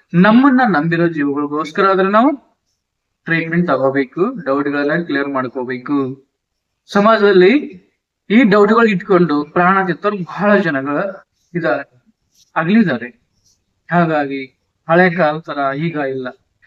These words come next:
ನಾವೆಲ್ಲ ಚಿಕ್ಕವರಿದ್ದಾಗ, ನೀವೆಲ್ಲ ಚಿಕ್ಕವರಿದ್ದಾಗ ಬರೀ ಹಿರಿಯರಿಗಷ್ಟೇ ಹಾರ್ಟ್ ಪ್ರಾಬ್ಲಮ್ ಆಗ್ತಿತ್ತು, ಹಾರ್ಟ್ ಅಟ್ಯಾಕ್ ಆಗ್ತಿತ್ತು. But ಈಗಿಲ್ಲ. ಹಾಸ್ಪಿಟಲ್, ಐ ಸಿ ಯುಗಳಲ್ಲಿ ಯುವಕರೇ ಕಾಣ್ತಾರೆ,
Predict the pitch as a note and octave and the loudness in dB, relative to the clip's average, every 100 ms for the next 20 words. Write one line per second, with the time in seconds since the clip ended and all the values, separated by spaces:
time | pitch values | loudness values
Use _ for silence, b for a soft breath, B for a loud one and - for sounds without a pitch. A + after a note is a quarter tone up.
0 | b G#3 B3 B3+ B3+ B3 A3+ A#3+ A#3+ E3 | b 2 4 4 0 -2 -4 -2 -2 -2
1 | E3+ E3+ E3+ F#3+ G3 G3 F3+ E3+ F3 D3 | -2 -2 -2 -2 -2 -4 -6 -2 -2 -2
2 | D3+ E3 G#3 G#3+ G3+ A3 A#3 A3 F3+ A3+ | -2 -2 -2 -4 -4 -2 -2 -2 -6 -6
3 | B3+ - _ _ _ F#3 G3+ F#3+ F#3 D3+ | -8 -10 _ _ _ 0 0 2 -2 -2
4 | D#3+ D3 C#3 D3 C#3 D#3 E3 _ _ _ | -2 -4 -6 -10 -12 -14 -16 _ _ _
5 | _ - F#3+ F3+ D#3+ D3 C#3 B2+ C3+ - | _ 0 2 2 0 -4 -8 -8 -12 -12
6 | D3 E3 E3 E3+ F#3+ F3 D3+ C3 - B | -8 -6 -4 0 2 0 -2 -10 -12 B
7 | _ D#3+ F#3+ F#3+ F3+ C#3+ C#3+ C3+ F3+ F3+ | _ 0 0 0 -2 -2 -4 2 2 2
8 | A3 F#3+ F3+ E3 D3 C#3 _ _ - E3+ | -2 2 2 2 -4 -10 _ _ -2 0
9 | G3 F3 A#3 A3+ D3+ - C#3 B2+ - | 0 0 0 -2 -8 -6 -8 -8 -10